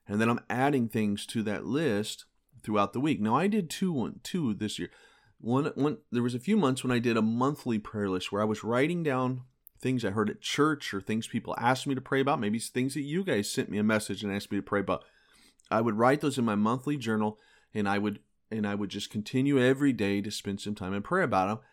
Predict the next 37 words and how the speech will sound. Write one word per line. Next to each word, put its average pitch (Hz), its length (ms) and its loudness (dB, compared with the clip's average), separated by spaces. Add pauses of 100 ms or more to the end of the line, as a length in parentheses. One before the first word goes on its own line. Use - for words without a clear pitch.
(140)
Sometimes 196 540 2
I 123 100 8
would 120 120 4
remember 117 360 6
them 110 200 4
on 98 100 2
my 92 140 -2
drive. 107 480 2
Sometimes 117 340 -2
I 110 60 2
would 101 80 0
remember 101 360 2
them 98 200 0
on 95 100 0
my 90 120 -2
walk. 127 380 2
But 117 120 0
other 202 160 0
times 123 260 0
it 117 40 -2
was 110 140 -2
just - 220 -6
when 110 100 0
I 104 60 2
looked 120 340 0
at 113 120 -6
that - 180 -4
specific - 480 -8
list, 165 240 -4
I 98 40 0
remembered 107 420 0
and 98 120 -2
I 87 60 -2
would 95 140 -4
pray 160 180 -4
for 104 160 0
it. 92 100 0